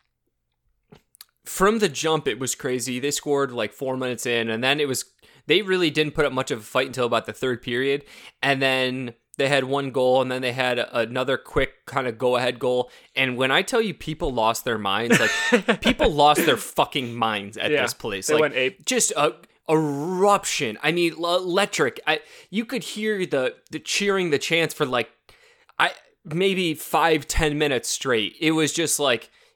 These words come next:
Speaker 1: it was amazing. So <clears throat> that's probably one of the craziest, most exciting sporting events that I've ever been to.
Speaker 2: Yeah, I
Speaker 1: Um,
Speaker 2: like
Speaker 1: and it
Speaker 2: the,
Speaker 1: makes
Speaker 2: I
Speaker 1: me
Speaker 2: think
Speaker 1: wanna go.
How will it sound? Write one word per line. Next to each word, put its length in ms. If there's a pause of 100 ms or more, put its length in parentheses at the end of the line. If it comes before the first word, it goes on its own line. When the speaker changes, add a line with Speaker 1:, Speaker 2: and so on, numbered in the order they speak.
Speaker 1:
it 100
was 180
amazing. 540
So 260 (480)
<clears throat> 460
that's 180
probably 320
one 160
of 80
the 80
craziest, 880 (120)
most 340
exciting 880 (880)
sporting 420
events 220
that 80
I've 120
ever 180
been 280
to. 240 (380)
Speaker 2:
Yeah, 240
I 120
Speaker 1:
Um, 60
Speaker 2:
like 180
Speaker 1:
and 100
it 40
Speaker 2:
the, 60
Speaker 1:
makes 160
Speaker 2:
I 20
Speaker 1:
me 60
Speaker 2:
think 60
Speaker 1:
wanna 180
go. 80